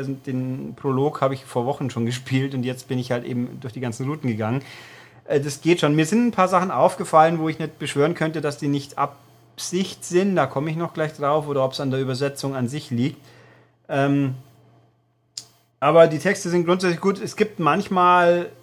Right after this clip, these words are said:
ein paar Tippfehler, hab ich gefunden, und manchmal sind Worte zu viel, was halt passieren kann, wenn unendlich viel Text drin steht. Aber bei Code Realize war's auffälliger mit den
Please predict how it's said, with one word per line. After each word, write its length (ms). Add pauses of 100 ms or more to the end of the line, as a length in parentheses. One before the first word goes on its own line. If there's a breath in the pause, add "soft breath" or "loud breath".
(100)
ein 140
paar 260
Tippfehler, 480
hab 120
ich 80
gefunden, 320
und 80
manchmal 320
sind 200
Worte 280
zu 160
viel, 320
was 200
halt 160
passieren 320
kann, 180
wenn 160
unendlich 340
viel 140
Text 400
drin 200
steht. 340 (300 loud breath)
Aber 260
bei 480 (180)
Code 220
Realize 380
war's 180
auffälliger 640
mit 220
den 260